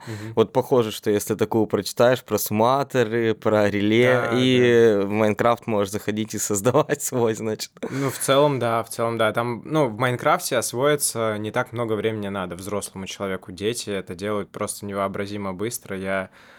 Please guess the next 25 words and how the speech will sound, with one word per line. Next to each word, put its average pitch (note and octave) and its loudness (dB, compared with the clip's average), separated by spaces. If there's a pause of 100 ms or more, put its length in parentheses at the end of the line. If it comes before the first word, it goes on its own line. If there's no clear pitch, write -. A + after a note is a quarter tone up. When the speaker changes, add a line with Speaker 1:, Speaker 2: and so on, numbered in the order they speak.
(160)
Speaker 1:
множество A2+ -2
раз G2+ -2
говорю, F#2+ -8
опять F#2 -8
же, F#2 -14
по F#2 -12 (460)
а, F#2 -10
своему G2 -10
такому F2+ -14 (120)
преподавательскому, G2+ -6 (340)
пред-, A2+ -6
по - -6
предаватель-, A#2+ 0
по - -8
преподавательской A#2+ -2
деятельности G#2 -6
видел A#2 0
много G#2 -6
раз, A2 -2
что G2 -6
дети G2+ -6
просто, F#2 -8
ну, F#2+ -8
им F#2 -12
достаточно F#2+ -8